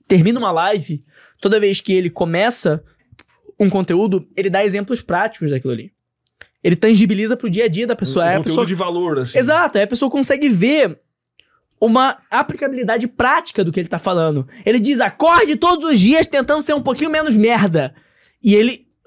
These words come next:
Speaker 1: tangibiliza, no sentido de, o que é ser menos merda? É fazer isso, é fazer isso, é fazer isso, é fazer isso.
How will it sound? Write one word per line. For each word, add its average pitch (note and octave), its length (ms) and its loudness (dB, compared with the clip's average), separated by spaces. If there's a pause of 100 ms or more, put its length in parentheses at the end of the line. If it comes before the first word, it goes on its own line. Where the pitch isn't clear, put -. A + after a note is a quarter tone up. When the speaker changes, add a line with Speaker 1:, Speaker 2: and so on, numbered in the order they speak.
(120)
Speaker 1:
tangibiliza, F#3+ 840 0
no E3+ 100 -4
sentido F#3 340 0
de, D#3 140 0
o E3+ 80 -2
que C4+ 180 -6
é A#3+ 100 -2
ser G3 200 -2
menos E3+ 200 0
merda? C3 360 -2
É - 80 -6
fazer D3+ 320 -4
isso, D#3+ 240 -4
é - 80 -6
fazer B2 320 -6
isso, F3+ 240 -6
é E3 60 -8
fazer B2+ 300 -6
isso, G3+ 240 -8
é E3 60 -18
fazer F3+ 300 -10
isso. - 260 -10